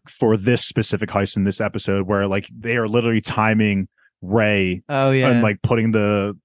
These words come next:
Speaker 1: the necklaces together because he has four minutes between each person that comes in. Like,
Speaker 2: Mm-hmm.
Speaker 1: I just thought that was really an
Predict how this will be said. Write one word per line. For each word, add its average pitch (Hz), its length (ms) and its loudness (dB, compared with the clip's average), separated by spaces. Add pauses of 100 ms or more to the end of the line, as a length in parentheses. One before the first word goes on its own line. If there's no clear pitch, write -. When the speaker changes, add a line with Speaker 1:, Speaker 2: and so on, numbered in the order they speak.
Speaker 1:
the 101 280 -2
necklaces 110 640 0
together 120 540 2
because 107 300 -2
he 104 80 0
has 98 160 -2
four 110 240 2
minutes 101 280 0
between 101 360 -2
each - 440 -6 (120)
person 98 320 0
that 92 120 -4
comes 92 300 -4
in. 95 200 -2
Like, 92 160 -4
Speaker 2:
Mm-hmm. 123 160 -8 (340)
Speaker 1:
I 147 80 0
just 139 180 2
thought 123 200 0
that 110 360 2
was 110 200 0
really 104 440 2 (140)
an 117 180 -2